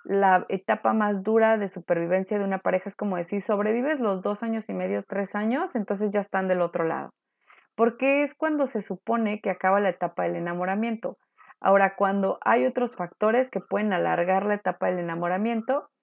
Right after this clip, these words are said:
y Gary Chapman nos habla, pues, de que es como una etapa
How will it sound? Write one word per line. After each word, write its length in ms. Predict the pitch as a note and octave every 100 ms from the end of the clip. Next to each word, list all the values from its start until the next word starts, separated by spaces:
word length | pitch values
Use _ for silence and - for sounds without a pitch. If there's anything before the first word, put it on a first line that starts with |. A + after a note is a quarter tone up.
| - _
y 100 | A#3
Gary 220 | A#3+ D4
Chapman 420 | - A#3+ A3 A3+
nos 220 | G#3 E3+ G3
habla, 400 | F#3 F#3 G#3+ - _ - _
pues, 160 | A3
de 160 | G#3+ A3+
que 80 | C4+
es 120 | C4
como 220 | D4 C4+
una 140 | B3+ B3+
etapa 600 | - G#3 - G#3 C4+